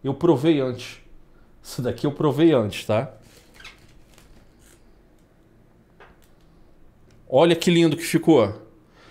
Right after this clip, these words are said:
Sobrou aqui uva. O pai vai amassar elas também. Amassar é comer.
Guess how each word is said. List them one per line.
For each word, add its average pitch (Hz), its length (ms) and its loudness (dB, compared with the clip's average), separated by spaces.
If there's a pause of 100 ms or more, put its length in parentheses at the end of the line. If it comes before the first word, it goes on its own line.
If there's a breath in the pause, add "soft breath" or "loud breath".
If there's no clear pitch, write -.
(1120 soft breath)
Sobrou 170 540 2
aqui 196 240 -2
uva. 113 520 2 (1800 soft breath)
O 113 80 -8
pai 131 260 0
vai 147 160 2
amassar 156 540 2
elas 139 280 0
também. 120 440 0
Amassar 110 380 -2
é - 20 -4
comer. 127 640 -4